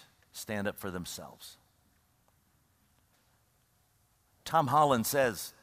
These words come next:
when asked <clears throat> what he thinks it would take for Christianity really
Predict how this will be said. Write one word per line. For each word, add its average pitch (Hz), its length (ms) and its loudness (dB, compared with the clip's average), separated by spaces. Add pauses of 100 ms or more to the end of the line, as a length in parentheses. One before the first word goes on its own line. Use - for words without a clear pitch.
(1700)
when 120 140 -4
asked 143 560 2 (680)
<clears throat> - 840 -6
what 147 260 2
he 170 200 0
thinks 160 460 0
it 123 100 -4
would 131 160 -4
take 151 540 2 (1160)
for 160 140 -4
Christianity 147 1040 2
really 120 500 2